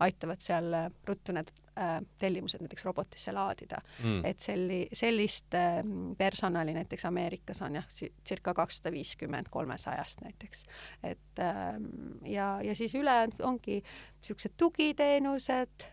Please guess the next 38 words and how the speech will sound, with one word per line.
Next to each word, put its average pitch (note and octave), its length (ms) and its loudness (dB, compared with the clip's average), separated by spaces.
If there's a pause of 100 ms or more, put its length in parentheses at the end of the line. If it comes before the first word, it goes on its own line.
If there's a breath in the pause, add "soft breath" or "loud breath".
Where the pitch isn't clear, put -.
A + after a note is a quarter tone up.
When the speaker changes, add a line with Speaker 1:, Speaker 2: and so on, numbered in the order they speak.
Speaker 1:
tootmine, B3+ 520 2
nagu A3+ 260 -2
ma A3 160 2
ütlesin, A3+ 580 -2 (400 soft breath)
eh, G3 260 4
müük, A3+ 640 0 (180)
Speaker 2:
Mhm, A#2 240 2
Speaker 1:
turundus, G#3+ 680 4
Speaker 2:
mhm, - 60 -14 (100)
mhm. G#3 60 -4
Speaker 1:
et, - 320 -6
eh, G3+ 720 -4 (100)
nagu A3 200 -2
ikka - 260 -4 (200)
ettevõtetes E2+ 640 -4
Speaker 2:
Jah. C#2 120 -8
Speaker 1:
on - 80 -8
nagu, - 240 -8 (440 loud breath)
et, - 260 -6
eh, G3+ 120 0
mõned, G#3+ 480 4
eh, G3+ 460 2 (520)
mõned A3+ 380 2
funktsioonid A3 440 2
ongi A3+ 220 0
alles G3 220 0
suhteliselt G#3 540 -2
hiljuti A3+ 320 0
tekkinud, G#3+ 500 0
sest, - 320 -6
eh, - 80 2 (460 loud breath)
noh, G#3 160 -4
alguses A3+ 260 6
oli G3 140 2
ainult G3 360 0
arendajad, D4+ 580 6
on B3+ 160 0
ju, B3+ 40 -2